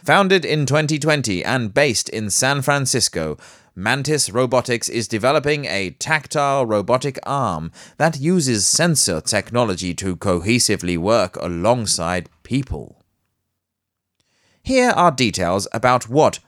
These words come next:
Module is offering. Mounted on a belt,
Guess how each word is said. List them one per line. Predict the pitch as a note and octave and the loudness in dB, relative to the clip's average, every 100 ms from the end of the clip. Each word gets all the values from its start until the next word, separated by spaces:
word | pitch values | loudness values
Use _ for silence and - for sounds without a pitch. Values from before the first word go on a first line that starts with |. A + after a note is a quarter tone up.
| - | -8
Module | F#2+ C#3 B2 F#2 F2+ E2+ - | 0 0 0 0 -2 -2 -2
is | G2 - | -2 0
offering. | G2+ - B1 A#1 - - _ _ | -2 0 -6 -6 -12 -18 _ _
Mounted | G2+ A#2+ C3+ G#2 F2+ E2 | -2 0 0 -2 -4 -4
on | G#2 A2 | -4 -2
a | G#2+ | -2
belt, | G#2+ F2+ D#2 | 0 -2 -4